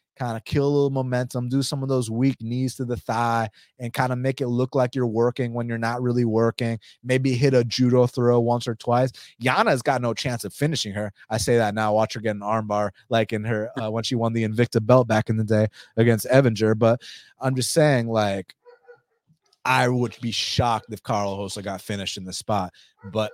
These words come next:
I'm worried about the same shit of the two decisions she lost. First two rounds, kinda close, nothing really happens, but they kinda s-, they edge it towards Yana 'cause she got more cage control.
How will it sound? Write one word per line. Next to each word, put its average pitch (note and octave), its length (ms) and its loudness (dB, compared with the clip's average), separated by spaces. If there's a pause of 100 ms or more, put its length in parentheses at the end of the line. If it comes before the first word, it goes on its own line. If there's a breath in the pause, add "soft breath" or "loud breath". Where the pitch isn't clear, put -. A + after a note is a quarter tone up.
I'm A2 180 -6
worried G#2 380 -4
about G#2+ 240 -4
the B2+ 80 -4
same G#2 300 -4
shit A#2 280 -2
of A#2+ 140 -6
the A#2 100 -4
two A#2 220 -4
decisions B2 420 -2
she C3+ 120 -4
lost. B2+ 340 2 (240 loud breath)
First C3+ 340 2
two C3+ 140 2
rounds, B2 480 0
kinda B2+ 260 -2
close, B2 400 2
nothing B2 380 -2
really B2 240 2
happens, A#2 560 -2 (200 soft breath)
but A#2 140 0
they A#2 160 2
kinda B2+ 300 -2
s-, - 320 -8
they D3+ 260 -6
edge G3+ 240 0
it F#3 120 -10
towards D3+ 280 4
Yana C#3+ 380 0 (200 soft breath)
'cause C#3+ 120 -4
she E3 120 -4
got C#3 200 0
more C3 260 -2 (100)
cage C3+ 380 0
control. G2+ 500 -8